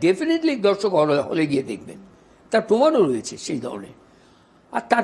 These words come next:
পাশাপাশি এখন এগুলো নতুন যেগুলো আসছে, ওটিটি বলো, যাই বলো, একটা সময় ওগুলো তার একটা বুম থাকে, পরে আবার সেটা পড়তে থাকে। কিন্তু সিনেমা, তুমি বিদেশেও দেখো, হলিউডেও দেখো, সিনেমা কিন্তু রয়েছে।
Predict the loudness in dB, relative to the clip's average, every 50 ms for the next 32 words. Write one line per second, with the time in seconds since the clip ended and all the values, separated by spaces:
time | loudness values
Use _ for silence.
0 | 0 2 2 2 2 0 -4 -6 -6 -4 -2 -2 -2 -2 -2 -2 -2 -2 -2 -4
1 | -4 -4 -4 -2 -2 -2 -2 -4 -6 -2 0 0 0 2 2 0 0 0 0 0
2 | 0 0 -2 -4 -2 0 2 2 4 2 2 2 4 4 4 4 4 2 0 0
3 | -2 -6 -16 -20 -20 -20 _ _ _ _ _ _ _ -6 -6 -6 -6 -6 -8 -8
4 | -6 -4 -4 -2 0 0 0 0 0 2 2 2 0 -2 -6 -14 -20 -20 -20 _
5 | _ _ _ _ 0 2 4 4 4 4 2 2 4 2 2 2 0 0 0 2
6 | 2 2 0 -2 -4 -10 -20 -20 _ _ _ 0 2 4 4 4 4 4 2 2
7 | 4 4 2 2 2 0 0 2 2 2 2 0 -2 -4 -4 -4 0 0 2 2
8 | 2 2 2 2 0 0 -2 -8 -16 -20 -20 _ _ _ _ _ _ -2 -2 0
9 | 0 0 0 0 0 0 0 0 0 0 2 2 2 2 2 2 2 2 2 2
10 | 0 0 0 -2 -2 -4 -2 -2 -2 0 0 0 -2 -2 -2 -4 -4 -4 -2 0
11 | 0 0 0 -2 -4 -10